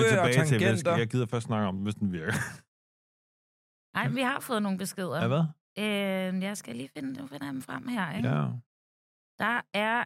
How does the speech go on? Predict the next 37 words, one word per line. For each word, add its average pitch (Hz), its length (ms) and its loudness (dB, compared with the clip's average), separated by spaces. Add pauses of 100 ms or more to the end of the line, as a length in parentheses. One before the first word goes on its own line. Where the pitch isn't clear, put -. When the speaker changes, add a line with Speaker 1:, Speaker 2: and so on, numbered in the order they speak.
(140)
Speaker 3:
en 226 340 -2
her. 185 300 2 (280)
Speaker 1:
Mhm. 101 480 4
Speaker 2:
Hvad 110 100 2
hedder 143 140 4
vedkommende? 160 400 0
Speaker 3:
Han 196 100 2
Speaker 2:
Prøv 202 100 2
at 214 60 2
Speaker 3:
hedder - 140 6
Speaker 2:
sige 190 100 4
hans 160 120 2
navn. 135 200 4
Speaker 3:
Henrik. - 320 -6 (240)
Speaker 1:
Henrik. 135 440 2
Speaker 2:
Henrik? 139 260 4 (160)
Nej, 165 200 4 (440)
nu 113 60 0
gud, 165 160 4
ham 160 220 4
har 170 60 6
jeg 160 140 4
sgu - 140 -6
da 147 200 4
engang 139 380 -2 (840)
hørt - 120 -6
om. 110 100 -8 (260)
Speaker 1:
Det 165 80 -6
er 170 40 -6
ikke 170 120 -12
ham. 147 100 -16 (480)
Speaker 3:
Henrik, 220 460 0
øh, 196 680 0
skriver - 380 0
Speaker 2:
Henrik 196 220 6
Bjelleflars. 180 540 4
Speaker 3:
et - 300 -2